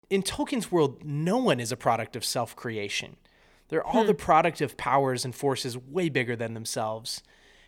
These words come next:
Speaker 1: and yet
Speaker 2: Mm-hmm.
Speaker 1: dignified with the ability to make choices. But that's so different
Speaker 2: Mm-hmm.
Speaker 1: than what we think. We think, like,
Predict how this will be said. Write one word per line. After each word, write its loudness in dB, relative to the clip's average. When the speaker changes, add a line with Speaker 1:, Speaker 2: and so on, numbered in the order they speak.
Speaker 1:
and 4
yet 6
Speaker 2:
Mm-hmm. -2
Speaker 1:
dignified 4
with -6
the -4
ability -4
to -8
make -10
choices. -2
But 0
that's 0
so 8
different 2
Speaker 2:
Mm-hmm. -4
Speaker 1:
than 0
what 0
we -2
think. -12
We 0
think, -4
like, 4